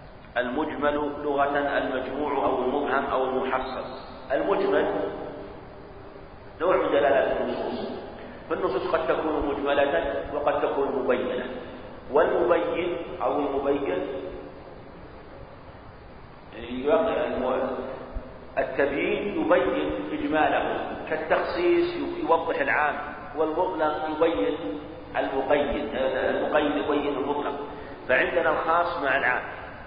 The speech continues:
يوضحه ويبينه، المبين مع المجمل يوضحه ويبينه، المقيد مع المطلق يبينه ويوضحه. وهذا موجود في النصوص، فالنصوص قد تأتي مجملة، ولأن،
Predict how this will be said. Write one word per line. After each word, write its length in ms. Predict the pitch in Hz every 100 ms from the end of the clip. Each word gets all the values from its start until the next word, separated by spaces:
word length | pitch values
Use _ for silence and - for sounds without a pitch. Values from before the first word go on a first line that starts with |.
| - - 135
يوضحه 460 | 139 - 175 151
ويبينه، 680 | 147 143 139 139 131 123 117 - - - - - - - - -
المبين 580 | 320 165 165 175 175 170
مع 140 | 160 135
المجمل 440 | 151 151 - 123
يوضحه 520 | 123 147 151 156 147
ويبينه، 680 | 139 143 - - - - -
المقيد 640 | 170 165 160 175 180 175 160
مع 120 | 139
المطلق 460 | 151 156 147 139 139
يبينه 440 | - 147 143 147 135
ويوضحه. 320 | 131 131 131 - - -
وهذا 220 | 190 214
موجود 340 | 190 185 180
في 60 | -
النصوص، 520 | 143 139 - 135 - - - - - - -
فالنصوص 360 | 170 202 208 202
قد 140 | 208
تأتي 240 | 220 - 175
مجملة، 600 | 175 151 151 165 196 - - - - - - - - - - - - - -
ولأن، 400 | 165 175 180 190